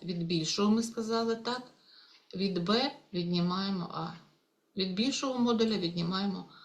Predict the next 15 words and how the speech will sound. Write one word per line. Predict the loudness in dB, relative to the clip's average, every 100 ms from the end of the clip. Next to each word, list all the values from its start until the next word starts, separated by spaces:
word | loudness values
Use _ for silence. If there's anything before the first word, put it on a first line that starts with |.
| -20 -16
менше. | -12 -8 -6 -8 -10 _ -20 -20 _ -20 _ _ _ _ _ _ _ _ -20 -18 -20 -20 _
Ну, | -4
ще | 0 2
раз | 2 0 -8 -18 _
давайте | 0 2 4 4
розглянемо | 4 4 4 4 0
приклад. | 0 0 0 2 0 -2 -16 _ _ _ _ _ _ _ _ _ _ _ _ -20 -20 -20 _ _ _ 4
Наприклад, | 4 4 0 0 -2 -4 -12 -20 _ _ -14 -14 _ -8 2
до | 6 6
чотирьох | 6 4 4 4 6 6 4 4
нам | 4 6
потрібно | 4 2 4 4 4
додати | 2 2 4 2 2 2
мінус | 2 2 0
шість. | -2 -6 -8 -12 -16